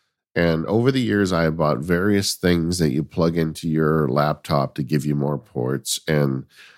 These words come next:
a lot of them have been disappointing and, you know, like, unstable. They always have these huge power supplies, and it just feels like I was never really happy with it. And I realized what I really just wanted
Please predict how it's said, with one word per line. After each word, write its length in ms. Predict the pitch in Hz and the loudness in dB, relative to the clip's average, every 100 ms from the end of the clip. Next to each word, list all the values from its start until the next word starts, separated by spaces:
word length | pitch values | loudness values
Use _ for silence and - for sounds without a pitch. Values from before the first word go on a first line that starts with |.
| _ | _
a 100 | 85 | -2
lot 240 | 85 87 | 0 2
of 80 | 101 | 2
them 160 | 92 82 | 0 -2
have 180 | 82 71 | -2 -2
been 140 | 73 | -2
disappointing 920 | 71 71 76 - 69 67 67 69 69 65 _ _ - | -2 -4 -4 -2 -2 -2 -2 -4 -4 -8 _ _ -4
and, 400 | 73 69 64 67 - - | 0 0 0 -6 -8 -2
you 120 | 76 | 0
know, 120 | 67 | 0
like, 240 | 64 - _ _ _ - | -2 -6 _ _ _ -2
unstable. 1000 | 87 85 - 78 71 73 67 64 64 - | 0 0 0 2 2 0 0 -2 -4 -6
They 220 | 80 80 82 | -4 0 0
always 260 | 80 87 | 2 0
have 180 | 87 80 | -2 -2
these 200 | 80 71 | -2 -2
huge 280 | 80 76 - | -2 -2 -2
power 280 | 67 65 64 | -2 -2 -2
supplies, 680 | - - 64 64 64 65 65 | -6 -6 -4 -2 -2 -2 -4
and 200 | 64 64 _ _ _ _ _ | -8 -10 _ _ _ _ _
it 100 | - | -6
just 220 | 95 110 - | -2 -2 2
feels 300 | 127 107 98 | 2 2 0
like 240 | 85 78 | -2 -2
I 100 | 80 | 0
was 200 | 85 80 | 0 0
never 260 | 82 80 80 | 0 0 0
really 280 | 80 76 69 | 2 2 0
happy 360 | 78 73 85 | -2 -4 0
with 200 | 85 80 | 0 0
it. 140 | 92 67 | -2 -2
And 120 | 80 | -6
I 40 | 80 | -4
realized 380 | 123 147 110 | -2 0 0
what 100 | 95 | 2
I 40 | 76 | 0
really 360 | 71 85 90 | 0 0 0
just 220 | 82 80 78 | 0 -4 -4
wanted 480 | 71 67 67 64 | -2 -2 -2 -6